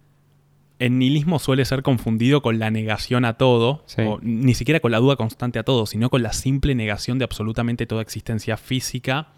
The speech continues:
Speaker 1: o, o sea, material, o también, más que nada, conceptual. Y lo que sucede es que el nihilismo se cuestiona toda existencia simbólica,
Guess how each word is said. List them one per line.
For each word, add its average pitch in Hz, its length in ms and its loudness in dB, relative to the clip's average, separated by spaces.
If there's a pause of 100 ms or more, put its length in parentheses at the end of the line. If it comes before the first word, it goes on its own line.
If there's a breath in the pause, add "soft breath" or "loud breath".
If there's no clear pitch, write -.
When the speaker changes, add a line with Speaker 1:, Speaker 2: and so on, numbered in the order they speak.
(760 soft breath)
Speaker 1:
o, - 160 -14
o 104 100 -8
sea, 107 180 -2
material, 123 600 -2
o 117 160 0
también, 117 680 0
más 107 240 -2
que 110 100 -4
nada, 117 220 -2
conceptual. 98 680 -6 (960 soft breath)
Y 127 120 0
lo 123 120 2
que 131 80 -2
sucede 156 340 0
es 151 80 -4
que - 100 -2
el 113 100 2
nihilismo 131 360 2
se - 200 -4
cuestiona 131 520 0
toda 123 200 0
existencia - 680 -4
simbólica, 110 920 0